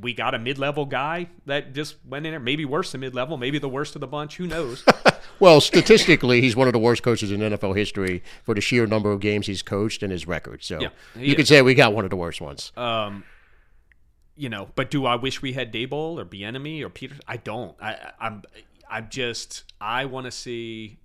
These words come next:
Speaker 1: I wanna see some younger, you know,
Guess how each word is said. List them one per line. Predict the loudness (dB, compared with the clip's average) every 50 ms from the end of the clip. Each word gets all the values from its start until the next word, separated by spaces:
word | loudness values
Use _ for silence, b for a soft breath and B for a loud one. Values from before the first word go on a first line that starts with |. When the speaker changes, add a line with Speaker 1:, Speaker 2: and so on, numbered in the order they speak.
| -20 _ _ _ _ _ _ _ _ _ _ _ _ _ -8
Speaker 1:
I | -8 -6
wanna | -6 -6 -6 -8 -6
see | -8 -8 -8 -8 -8
some | -8 -10 -12 -12 -14 -14 -16 -14
younger, | -10 -8 -8 -8 -8 -10 -10 -10 -10 -10 -10 -10 -12 _ _ _ _ _ _ _ _ _ _ _ _ _ _ _
you | -14 -12
know, | -10 -10 -10 -12 -12 -14 -16 -20